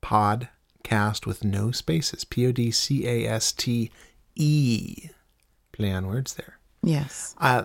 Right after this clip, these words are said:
Speaker 1: last episode, I accidentally said Pod Space Cast, which is incorrect, and a few people have joined it, and we've been redirecting people to the correct one. I said a message of the
Speaker 2: Right.
Speaker 1: day on it. And
Speaker 2: Right.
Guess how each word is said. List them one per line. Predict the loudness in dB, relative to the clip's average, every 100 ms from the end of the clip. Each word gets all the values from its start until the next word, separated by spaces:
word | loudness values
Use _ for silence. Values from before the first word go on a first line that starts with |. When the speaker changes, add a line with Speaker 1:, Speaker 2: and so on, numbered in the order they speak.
| 2
Speaker 1:
last | 2 4 2
episode, | 2 4 4
I | 4
accidentally | 2 0 -2 0 2 2
said | 2 -2 0
Pod | 0 0 -2
Space | -4 0 0 -2
Cast, | -2 -2 -2 -2 -6
which | -2
is | -4 -2
incorrect, | 0 2 2 2 2 4 0 0
and | 0
a | 0
few | -2 -2
people | -2 -2 -2
have | -2
joined | 2 2 4 4
it, | 4 4 2 -4
and | -2 -2 -2 -2 -4 -8 -20 -12 0
we've | 2
been | 4 2
redirecting | 4 4 4 2 2 0
people | 0 -2 -2
to |
the | -4
correct | -2 -2 -2 0
one. | 0
I | 0
said | 0 2
a |
message | 2 2 2
of | 2
the | 2
Speaker 2:
Right. | 2 2
Speaker 1:
day |
on | 2 0
it. | -2 -2
And | 0
Speaker 2:
Right. | 0 -2